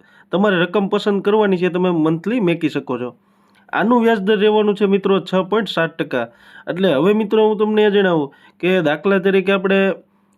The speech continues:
એમ આઈ એસ મંથલી ઇન્કમ સ્કીમમાં કોઈ રકમ મેકેલી છે ફિક્સ ડિપોઝિટ તરીકે, એનું મંથલી આપણને વ્યાજ મળવાનું છે, ઈ ડાયરેક્ટ આપણે રિકરિંગ ડિપોઝિટમાં ઇન્વેસ્ટ કરી દઈએ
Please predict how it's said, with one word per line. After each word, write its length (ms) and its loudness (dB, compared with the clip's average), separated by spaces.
એમ 220 0
આઈ 140 2
એસ 220 0
મંથલી 400 0
ઇન્કમ 320 0
સ્કીમમાં 420 -2
કોઈ 220 2
રકમ 320 0
મેકેલી 380 0
છે 120 -2
ફિક્સ 300 -4
ડિપોઝિટ 440 -2
તરીકે, 320 -2
એનું 320 2
મંથલી 420 0
આપણને 320 0
વ્યાજ 300 0
મળવાનું 500 0
છે, 160 -10
ઈ 180 0
ડાયરેક્ટ 460 2
આપણે 340 2
રિકરિંગ 480 0
ડિપોઝિટમાં 600 0
ઇન્વેસ્ટ 380 2
કરી 240 0
દઈએ 320 2